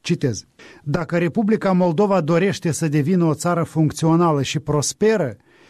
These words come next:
nu avem altă opțiune decât să ne apropiem de Uniunea Europeană și să adoptăm bunele practici și legislația din U E." Am încheiat citatul. Frumoasă declarație, nu-i așa?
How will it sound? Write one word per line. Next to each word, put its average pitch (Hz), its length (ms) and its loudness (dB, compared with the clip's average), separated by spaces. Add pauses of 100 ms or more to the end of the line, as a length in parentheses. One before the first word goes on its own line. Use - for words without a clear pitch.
(160)
nu 226 180 4
avem 185 320 2
altă 151 260 0
opțiune 190 480 0
decât 170 300 -4
să 165 100 -4
ne 165 80 2
apropiem 156 540 0
de 123 80 0
Uniunea 139 320 2
Europeană 185 680 0 (340)
și - 180 -2
să 202 140 2
adoptăm 170 500 2
bunele 147 340 2
practici - 600 -6 (180)
și - 180 -4
legislația 151 800 0
din 139 280 0
U 160 120 2
E." 123 280 0
Am 135 180 0
încheiat 147 320 -2
citatul. 135 560 -10 (500)
Frumoasă 233 560 0
declarație, 135 640 -4
nu-i 180 200 2
așa? 113 280 -4